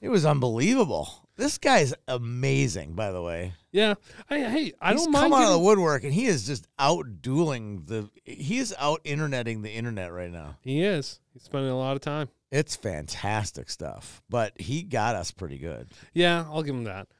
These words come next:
Speaker 2: Um, Centennial five, Rogers four.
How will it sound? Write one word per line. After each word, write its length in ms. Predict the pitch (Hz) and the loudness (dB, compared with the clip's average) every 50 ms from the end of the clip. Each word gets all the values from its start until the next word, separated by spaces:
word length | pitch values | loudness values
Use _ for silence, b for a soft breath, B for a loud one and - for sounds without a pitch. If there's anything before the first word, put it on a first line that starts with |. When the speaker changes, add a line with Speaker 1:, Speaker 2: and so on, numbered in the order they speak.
| _ _ _ _ _ 131 | _ _ _ _ _ -2
Speaker 2:
Um, 1080 | 131 135 135 135 135 135 135 135 135 135 135 135 135 135 131 131 131 131 131 131 131 127 | 0 0 2 0 0 0 0 0 0 0 0 0 0 -2 -2 -2 -2 -2 -4 -4 -6 -6
Centennial 640 | - - 143 127 - - 170 175 175 175 170 170 - | -6 -6 -6 -8 -6 -4 -2 -2 0 0 0 -2 -4
five, 640 | - - 165 160 160 160 165 165 170 165 143 131 | -4 -4 -2 -2 0 -2 -2 -4 -4 -6 -6 -4
Rogers 520 | 123 131 143 156 160 147 143 127 120 - | -2 0 0 0 -2 -2 -2 -2 -4 -4
four. 440 | - - - 147 156 170 190 220 240 | -6 -2 2 4 4 4 2 0 -4